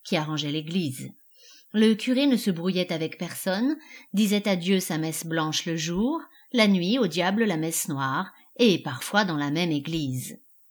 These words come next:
L'ancre. Les Basques de Bayonne et de Saint-Jean-de-Luz, têtes hasardeuses et excentriques, d'une fabuleuse audace,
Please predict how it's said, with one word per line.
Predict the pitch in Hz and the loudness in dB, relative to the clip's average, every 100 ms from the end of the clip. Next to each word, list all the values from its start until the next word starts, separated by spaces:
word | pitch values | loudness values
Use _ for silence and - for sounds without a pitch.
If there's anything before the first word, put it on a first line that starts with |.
| - | -4
L'ancre. | 214 123 - - - - - - - _ _ _ - - - - _ - | -2 -2 -6 -14 -16 -20 -14 -14 -14 _ _ _ -18 -14 -14 -16 _ 0
Les | 247 | 4
Basques | 247 381 - | 4 2 0
de | 202 | 0
Bayonne | 175 170 175 254 | 2 0 2 2
et | 240 | 2
de | 156 | 0
Saint-Jean-de-Luz, | 151 202 190 208 185 143 170 220 - - | -2 0 0 0 0 -2 -2 -2 -4 -2
têtes | 220 196 - | 0 0 0
hasardeuses | 190 185 175 170 185 214 151 160 | -2 0 0 -2 0 0 -2 -4
et | 160 143 | -4 -4
excentriques, | 143 - 202 - 262 - - - - - | -4 -4 -4 -2 -6 -6 -16 -16 -20 -8
d'une | - 202 233 220 208 | 2 6 8 8 4
fabuleuse | 285 226 208 160 151 | 4 4 4 2 0
audace, | 170 175 233 233 - | 0 2 2 2 -2